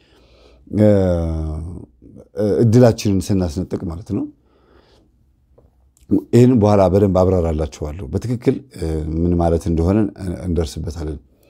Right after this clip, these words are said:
እድሏን ወሰደችባት፣ ላቧን ወሰደችባት፣ እ፣ በህይወቷ ላይ፣ እ፣ ያለውን ነገር በሙሉ ወሰደች። ፍቅረኛ፣ ለእሷ ብሎ የመጣውን ፍቅረኛ ነው የወሰደችው ይችኛዋ። ለምን? "አገናኘኝ፣ አስተዋውቂኝ፣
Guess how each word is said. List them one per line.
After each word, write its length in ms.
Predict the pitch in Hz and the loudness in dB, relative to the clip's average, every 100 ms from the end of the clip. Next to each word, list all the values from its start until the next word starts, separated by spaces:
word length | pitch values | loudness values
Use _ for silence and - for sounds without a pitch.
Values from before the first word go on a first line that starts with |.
| _ _ _ _ | _ _ _ _
እድሏን 420 | 117 104 127 156 131 | 2 4 6 4 2
ወሰደችባት፣ 680 | 87 - 80 - 80 - - 69 - 92 | -2 -6 -8 -6 -4 -4 -6 -16 -12 -2
ላቧን 360 | 101 104 123 | 2 4 4
ወሰደችባት፣ 680 | 90 - 78 - 76 - - - _ _ _ _ _ _ _ - | 2 -4 -8 -8 -6 -6 -8 -18 _ _ _ _ _ _ _ -12
እ፣ 120 | 98 90 90 | -4 -2 0
በህይወቷ 440 | 87 110 131 127 131 | 2 4 4 4 2
ላይ፣ 140 | 131 156 - | 0 -2 -4
እ፣ 120 | - 87 82 80 | -6 -2 -2 0
ያለውን 400 | 95 101 110 107 | 2 4 4 4
ነገር 200 | 107 107 | 2 2
በሙሉ 200 | 113 127 | 2 2
ወሰደች። 420 | 104 - 76 67 - _ _ _ _ _ _ _ _ _ _ _ - 104 | 0 -2 -12 -14 -20 _ _ _ _ _ _ _ _ _ _ _ -10 -2
ፍቅረኛ፣ 440 | 127 - 120 113 110 92 | 0 4 4 6 4 2
ለእሷ 240 | 92 104 123 | 0 0 0
ብሎ 120 | 117 113 | 2 2
የመጣውን 440 | 110 110 117 113 | 2 0 0 0
ፍቅረኛ 360 | 110 113 123 143 202 - _ | 0 0 2 0 -2 -8 _
ነው 120 | 104 | 0
የወሰደችው 460 | 101 90 98 82 80 | 2 2 0 -2 -4
ይችኛዋ። 320 | 80 85 82 82 | -10 -6 -4 2
ለምን? 300 | 107 120 233 - _ _ _ _ - | 4 4 0 -4 _ _ _ _ 2
"አገናኘኝ፣ 600 | 123 107 123 117 113 101 98 | 4 6 4 4 4 2 0
አስተዋውቂኝ፣ 680 | 120 127 - 123 110 - 104 | -2 -2 0 2 2 0 -2